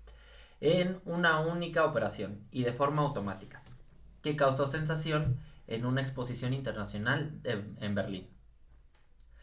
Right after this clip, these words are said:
Y a principios de la década de mil novecientos treinta comenzó a darle vueltas a la idea de desarrollar una máquina calculadora en miniatura,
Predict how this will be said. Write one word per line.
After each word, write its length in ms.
Y 80
a 100
principios 480
de 80
la 140
década 360
de 120
mil 160
novecientos 480
treinta 420
comenzó 440
a 20
darle 240
vueltas 540
a 100
la 80
idea 220
de 100
desarrollar 640
una 220
máquina 480
calculadora 720
en 180
miniatura, 640